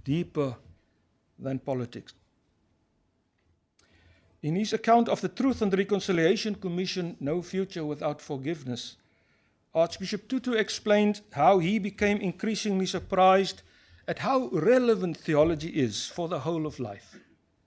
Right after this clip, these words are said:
"Theology matters," he says, he said, and offered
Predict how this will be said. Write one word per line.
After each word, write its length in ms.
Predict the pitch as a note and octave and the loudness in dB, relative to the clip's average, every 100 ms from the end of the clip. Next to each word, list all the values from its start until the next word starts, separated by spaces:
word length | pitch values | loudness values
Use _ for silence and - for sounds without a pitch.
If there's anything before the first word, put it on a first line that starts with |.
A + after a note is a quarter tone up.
| _ _ _ _ _ | _ _ _ _ _
"Theology 760 | - G3+ A3+ C4 G#3 A#3 - _ - | -6 0 2 2 0 -2 -4 _ -20
matters," 880 | - A3 A3 D#3+ A2+ - - - _ _ _ - | -2 0 0 -2 -4 -12 -20 -20 _ _ _ -10
he 120 | C3+ | -10
says, 420 | - A#2 G2 - _ _ _ _ _ | -6 -6 -6 -12 _ _ _ _ _
he 100 | - | -12
said, 360 | - D3+ A#2 - _ _ _ _ - - | -4 0 -2 -4 _ _ _ _ -12 -6
and 140 | G3 | -2
offered 340 | - A3 A3+ | 0 4 4